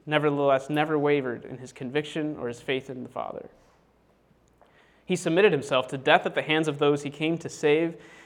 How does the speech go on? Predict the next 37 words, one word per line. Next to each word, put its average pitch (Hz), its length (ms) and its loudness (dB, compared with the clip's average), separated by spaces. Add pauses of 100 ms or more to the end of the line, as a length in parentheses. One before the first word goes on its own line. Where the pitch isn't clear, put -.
(100)
and 131 140 -4
thereby 143 320 6
grants 147 440 2
redemptive 147 460 -2
atonement, 156 540 -2 (920)
forgiveness 139 760 -2 (520)
to 139 140 -8
the 131 140 -2
rest 123 260 -2
of 117 120 -14
humanity. 117 520 -14 (520)
I 160 160 8
strive 180 420 10
to 170 80 2
live 180 140 6
according 180 420 6
to 156 120 -2
his 147 180 0
teachings 180 560 -2 (220)
and 165 140 2
as 170 140 6
an 156 100 2
example 160 760 4 (500)
of 143 80 -6
how 160 240 8
a 139 60 4
human 160 340 0
should 135 220 -8
live 160 240 6
and 147 120 2
interact 147 480 6
with 143 140 -4
his 131 160 -6
friends, 175 400 6
neighbors, 160 460 0
and 127 160 -8
enemies, 147 560 -4